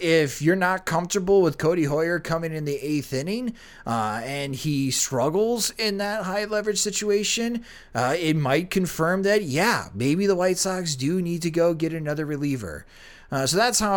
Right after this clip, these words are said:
I'm gonna be watching this series. That, that would be the biggest thing, is how is La Russa going to treat these three games? Is he gonna still be aggressive with the pinch hitting opportunities or the defensive substitutions? Are we going to see bunting? Are we not gonna see bunting?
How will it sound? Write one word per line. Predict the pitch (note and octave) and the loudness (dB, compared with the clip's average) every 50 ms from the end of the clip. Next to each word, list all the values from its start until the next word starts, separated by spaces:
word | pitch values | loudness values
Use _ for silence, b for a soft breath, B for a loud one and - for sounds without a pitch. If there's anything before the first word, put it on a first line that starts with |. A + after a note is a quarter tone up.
| F#3 F3+ | 2 2
I'm | E3 E3 D#3+ D#3 D3+ D3 C#3+ | 2 2 0 0 0 -2 0
gonna | C#3 D3 C#3 | 0 2 2
be | C#3 C3+ | 4 4
watching | B2+ B2+ B2+ B2 A#2+ - - C3 | 4 4 4 4 2 0 -2 -2
this | B2 A#2+ A2 | -2 -2 0
series. | - - C3 A#2+ A#2 A#2 A2+ A2 - | 0 0 0 0 0 0 0 -2 -2
That, | - C3 B2 A2+ | -2 -2 -2 -2
that | - E3 F3 F3+ | 0 2 4 4
would | F3 D#3+ D#3 | 4 2 4
be | E3+ D#3+ | 4 4
the | D3+ D3+ C#3 C3+ | 4 4 0 2
biggest | C3 D3 C#3 C3 C3+ A#2+ - - | 2 2 4 4 4 2 2 0
thing, | C3 B2+ B2+ A#2+ | 0 -2 0 -2
is | A#2+ A2+ - - - - B2+ | -2 -2 -4 -6 -6 -4 -2
how | D3+ F#3+ G#3+ A#3+ A#3 | 0 0 2 4 4
is | A3+ G3 D#3+ | 4 2 2
La | D#3+ D#3+ D3+ | 0 -2 -2
Russa | C3+ C#3 D3 D3 D3 - - C#3+ C3 | 0 4 4 4 4 4 2 0 0
going | A#2 C3+ C3 C3+ C3 A2+ | 0 0 0 0 0 -2
to | B2+ | -2
treat | A#2+ - - C#3+ C3+ B2+ A#2+ B2+ | -2 -2 0 0 0 0 0 -2
these | B2 A#2+ A2+ - | -4 -4 -4 -4
three | - A2+ A#2 A2 G#2 | -4 -4 -4 -4 -2
games? | F#2 G2+ F#2+ F2+ D#2+ D2+ C#2+ - - B B B B B B B B | -4 -4 -6 -6 -8 -8 -10 -10 -10 B B B B B B B B
Is | - C3+ B2+ C3+ | 0 2 4 2
he | D3+ | 2
gonna | C3 D3+ D3+ C#3+ C3+ | 4 4 4 4 4
still | - - - F3+ F#3 F3+ E3 | 2 2 2 4 4 4 4
be | E3 E3+ D#3+ | 4 2 2
aggressive | C#3 C3 C#3+ D3+ D3 - - - D#3+ D3+ C#3 | 2 2 0 2 2 2 2 0 0 -2 0
with | C#3+ C#3 A#2+ - | -2 -2 -2 -2
the | A2+ | -2
pinch | - - C#3+ B2+ A#2 - | -2 -2 -2 -2 -2 -2
hitting | - F3+ F#3+ G3 G3 | 0 2 2 4 2
opportunities | F#3+ F3+ F3 E3+ F3+ E3+ - - F#3 E3+ E3 D#3 D3+ D#3+ E3 E3+ E3+ D#3 D3 | 2 0 -2 -2 -4 -6 -4 -2 -2 -2 -2 -2 -2 -2 -2 0 -2 -2 0
or | D3+ B2+ | -2 -2
the | A2 A2+ | -2 -4
defensive | G#2+ A2 D3 C#3+ B2 D3+ C#3 - - | -6 -4 -4 -4 -4 -6 -6 -4 -4
substitutions? | - C3+ A#2 - - F#2 - - F#3+ G3 F3+ - - F3+ F3+ F3 F3 E3 - B B B B B B B | -4 -4 -4 -6 -8 -8 -4 -2 0 0 0 0 0 0 0 0 -2 -4 -6 B B B B B B B
Are | - G#2 G#2+ | -4 -2 -2
we | A#2+ A2+ | -2 -2
going | - A2 G#2 A#2 C#3+ | 0 -2 -2 0 2
to | D#3+ | 2
see | D#3 - - G3+ G3 | 2 2 2 0 0
bunting? | F#3 G3 F#3+ G3+ G3+ F#3 - G3+ G#3 G#3 G#3 G#3 G#3 | 2 0 0 0 -2 -2 -2 -2 0 0 -2 -4 -4
Are | G#3 G2+ - | -6 -6 -6
we | A3+ G#3+ - | -4 -4 -6
not | F2+ F#2+ G2+ A2 B2+ B2+ - | -4 -2 -2 -2 -2 0 -2
gonna | F3 F3+ F3+ | -2 -2 0
see | E3 - - F#3+ G3 | 0 0 0 0 0
bunting? | F3+ F#3 F#3 F3+ F#3 F3 - - F#3 F#3 F#3 F#3 E3+ | 0 2 0 0 0 -2 -2 -2 0 0 0 -2 -4